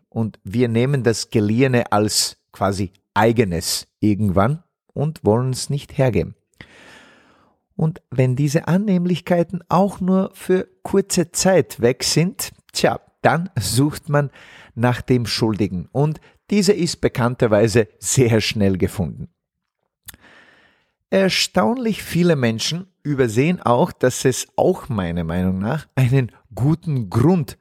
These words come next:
dafür gibt, auf diese Annehmlichkeiten relativ gesehen kurzzeitig zu verzichten, um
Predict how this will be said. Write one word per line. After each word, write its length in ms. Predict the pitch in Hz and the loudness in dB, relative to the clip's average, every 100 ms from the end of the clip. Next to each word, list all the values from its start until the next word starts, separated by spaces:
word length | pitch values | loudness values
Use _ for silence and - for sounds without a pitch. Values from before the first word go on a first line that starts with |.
| _ | _
dafür 380 | - 113 - 113 | 0 0 0 -4
gibt, 380 | 95 139 - - | -2 -4 -2 -2
auf 160 | 120 | -2
diese 420 | - 120 113 - | 0 -2 -2 -2
Annehmlichkeiten 1000 | 123 143 123 117 123 113 - 113 - 117 - - - - | 0 2 2 2 0 -2 2 2 2 -4 -8 -20 -14 -2
relativ 680 | 120 147 147 - 131 117 | 2 4 2 0 -4 -2
gesehen 600 | - 110 - 110 123 120 | -2 -2 0 0 0 -4
kurzzeitig 960 | - - 127 - - 113 101 - 98 - | -6 0 0 -2 -2 2 2 0 -4 -6
zu 140 | - 101 | -8 -6
verzichten, 720 | - 87 - 98 - - - _ _ _ - | -4 -4 -2 -4 -6 -12 -12 _ _ _ -2
um 240 | 117 117 | -2 -2